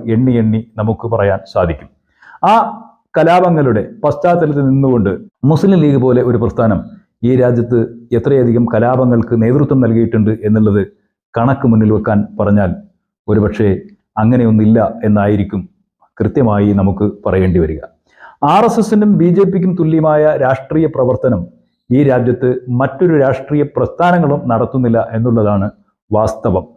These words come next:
ഇന്ത്യയുടെ ബഹുസ്വരതയെയും ഇന്ത്യയുടെ ജനാധിപത്യത്തെയും ഇന്ത്യയുടെ മതേതര മൂല്യങ്ങളെയും ഇന്ത്യയിലെ സാംസ്കാരിക അടിത്തറയെയും തകർത്തുകൊണ്ട് ഏകശിലാഫലകമായി ഹിന്ദു മതവിഭാഗം മാത്രം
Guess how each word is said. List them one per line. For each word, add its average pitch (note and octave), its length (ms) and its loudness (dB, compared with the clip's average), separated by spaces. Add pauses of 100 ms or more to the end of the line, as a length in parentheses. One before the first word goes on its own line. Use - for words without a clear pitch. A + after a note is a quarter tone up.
(340)
ഇന്ത്യയുടെ C#3+ 480 2 (140)
ബഹുസ്വരതയെയും D3 760 0 (480)
ഇന്ത്യയുടെ D3 360 2
ജനാധിപത്യത്തെയും B2+ 920 0 (420)
ഇന്ത്യയുടെ C#3+ 420 2
മതേതര D3+ 340 2
മൂല്യങ്ങളെയും D3 640 0 (440)
ഇന്ത്യയിലെ D3+ 540 2
സാംസ്കാരിക D#3+ 720 0
അടിത്തറയെയും D#3 680 0 (340)
തകർത്തുകൊണ്ട് B2 540 0 (220)
ഏകശിലാഫലകമായി B2 1200 2 (580)
ഹിന്ദു F3 320 4 (200)
മതവിഭാഗം C3 640 0
മാത്രം C3 260 -2